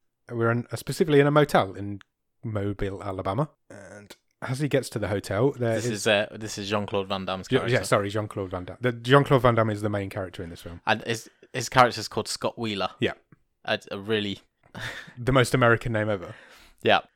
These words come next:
Speaker 1: For the least American man ever.
Speaker 2: Totally.
Speaker 1: Yeah.
Speaker 2: He's got, he's got his full-on Belgian accent kicking in here.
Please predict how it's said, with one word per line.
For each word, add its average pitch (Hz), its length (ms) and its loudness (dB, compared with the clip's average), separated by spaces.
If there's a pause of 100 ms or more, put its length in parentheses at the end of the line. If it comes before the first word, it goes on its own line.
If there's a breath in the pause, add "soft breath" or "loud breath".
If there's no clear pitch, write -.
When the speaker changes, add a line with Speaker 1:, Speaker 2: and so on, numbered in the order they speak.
Speaker 1:
For 98 420 -2 (320)
the 104 140 -8
least 104 340 -6
American 98 400 -4
man 98 180 -6
ever. 87 200 -12
Speaker 2:
Totally. 113 500 2 (160)
Speaker 1:
Yeah. 98 160 -8 (180)
Speaker 2:
He's 127 180 -4
got, 147 160 -2
he's 117 120 -2
got 139 160 2
his 117 120 2
full-on 120 280 2
Belgian 120 360 4
accent 113 420 -6
kicking 107 300 -6
in 101 80 -4
here. 104 160 -6